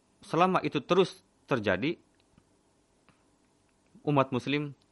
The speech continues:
terus mendapatkan kemenangan. Dan ketika umat muslim malah berperang satu sama lain dan terkecoh, tertipu dengan perkataan orang munafikin dan saling menyembelih satu sama lain, silahkan pemerintahan terus berjalan. Namun, tidak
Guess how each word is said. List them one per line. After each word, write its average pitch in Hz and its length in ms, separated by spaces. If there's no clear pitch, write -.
terus 151 160
mendapatkan 120 480
kemenangan. 107 560
Dan 139 200
ketika 156 360
umat 151 240
muslim 139 280
malah 131 320
berperang 147 480
satu 151 160
sama 139 200
lain 127 320
dan 131 240
terkecoh, 139 880
tertipu - 640
dengan 123 400
perkataan 123 440
orang 127 240
munafikin 123 600
dan 120 200
saling 160 240
menyembelih 131 400
satu 151 160
sama 135 280
lain, 147 400
silahkan 120 680
pemerintahan 127 560
terus 113 160
berjalan. 104 640
Namun, 104 480
tidak 139 200